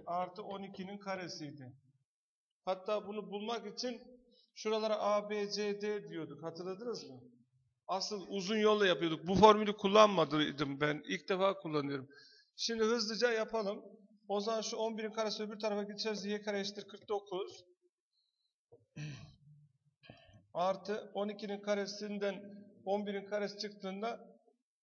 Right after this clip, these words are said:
yirmi üç kalıyor. Buradan elli iki, altmış iki, yetmiş iki kalır. Şimdi Y kare yetmiş ikiymiş. Şu üçgende Pisagor çekersen buraya X diyelim. Aha, <laughs> X demeyelim.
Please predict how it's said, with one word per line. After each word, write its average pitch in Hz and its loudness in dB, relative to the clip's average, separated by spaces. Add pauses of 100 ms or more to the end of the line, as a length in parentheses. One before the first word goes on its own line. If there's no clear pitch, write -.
(180)
yirmi 202 -4 (200)
üç 208 -8
kalıyor. 131 -4 (500)
Buradan 208 -2 (960)
elli 196 -6
iki, 196 -8
altmış 190 -8
iki, 214 -12
yetmiş 208 -6
iki 196 -10
kalır. 127 -6 (400)
Şimdi 208 -4
Y 233 0
kare 220 0 (280)
yetmiş 208 -4
ikiymiş. 185 -6
Şu 240 -8
üçgende 214 -4 (640)
Pisagor 220 -2
çekersen 214 -4
buraya 196 0
X 202 -6
diyelim. 175 -6 (500)
Aha, 147 -6 (220)
<laughs> 143 -6
X - -10
demeyelim. 151 -6